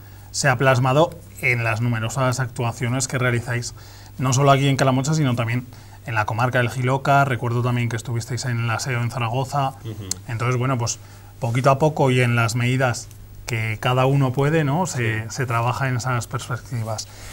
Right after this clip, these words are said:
Speaker 1: Hablábamos y mencionábamos de cara a esas canciones o esa relación inmediata que al
Speaker 2: <clears throat>
Speaker 1: escuchar la palabra coral se hace, bueno, pues con los cantos de, de misa, ¿no? Eh, porque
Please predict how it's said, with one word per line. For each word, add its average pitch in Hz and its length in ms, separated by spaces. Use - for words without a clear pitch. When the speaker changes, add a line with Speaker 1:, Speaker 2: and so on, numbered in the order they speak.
Speaker 1:
Hablábamos 151 440
y - 20
mencionábamos 160 720
de 139 100
cara 143 280
a 139 80
esas 131 760
canciones 151 800
o 135 160
esa 165 200
relación 156 640
inmediata 143 720
que 135 100
al 131 120
Speaker 2:
<clears throat> 123 80
Speaker 1:
escuchar 135 400
la 151 100
palabra 139 460
coral 143 400
se - 240
hace, 131 300
bueno, 123 220
pues 113 160
con 117 200
los 113 300
cantos 113 520
de, 107 500
de 113 120
misa, - 300
¿no? 131 220
Eh, 123 200
porque 107 340